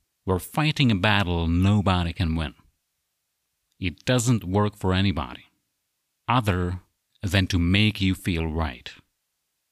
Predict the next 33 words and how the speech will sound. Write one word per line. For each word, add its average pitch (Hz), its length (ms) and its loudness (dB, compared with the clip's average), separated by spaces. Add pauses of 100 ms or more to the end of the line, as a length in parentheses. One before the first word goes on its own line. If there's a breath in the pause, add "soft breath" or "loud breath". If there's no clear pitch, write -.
(480)
The 90 120 -2
one 151 300 2
way 131 180 2
to 117 200 -2
always 110 520 2
lose 90 320 0 (120)
for 90 160 -4
the 82 80 -4
both 107 360 -4
of - 120 -8
you. - 100 -16 (1600)
So 101 200 -2
fights - 800 -2 (560)
give 101 180 -2
us 101 140 0
the 90 120 -4
best 131 600 -4
opportunity 95 800 -2
to - 180 -6
learn 95 460 0
about 85 400 -4
the 85 80 -8
person 87 480 -2
we 78 120 -6
live 82 300 -8
with, - 240 -12 (480)
to 98 160 0
really 120 600 2
understand 98 720 0
where 82 160 0
they're 78 160 -4
coming 107 400 -2
from. - 320 -10